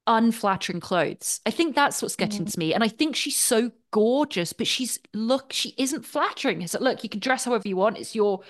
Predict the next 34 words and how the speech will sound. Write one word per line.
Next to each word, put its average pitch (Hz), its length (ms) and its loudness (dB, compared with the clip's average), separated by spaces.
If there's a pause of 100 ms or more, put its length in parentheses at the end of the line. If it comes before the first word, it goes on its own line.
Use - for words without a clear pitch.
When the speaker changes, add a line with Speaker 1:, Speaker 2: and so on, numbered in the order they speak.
(300)
Speaker 1:
your, 202 480 4
your 208 180 4
opinion. 226 340 0
But 240 120 -4
when 220 140 0
you're 214 80 0
on 202 80 0
a 185 40 -4
V 190 180 -4
P - 100 -2
R 170 100 4
show, 214 440 2
I'm 180 200 0
gonna 175 220 4
tell 170 220 0
you 156 100 0
how 156 120 -4
to - 120 -14
dress. 196 460 0
And 226 100 6
I 226 60 4
just 294 300 -2
think 190 200 -2
Speaker 2:
<laughs> - 40 -16
Speaker 1:
I 285 100 4
wanna 330 260 0
see 359 160 2
her 311 80 4
body 226 440 2
more. 277 400 4 (460)
I, 247 640 4 (480)
her 269 200 2
long 247 360 0
hair 254 480 -2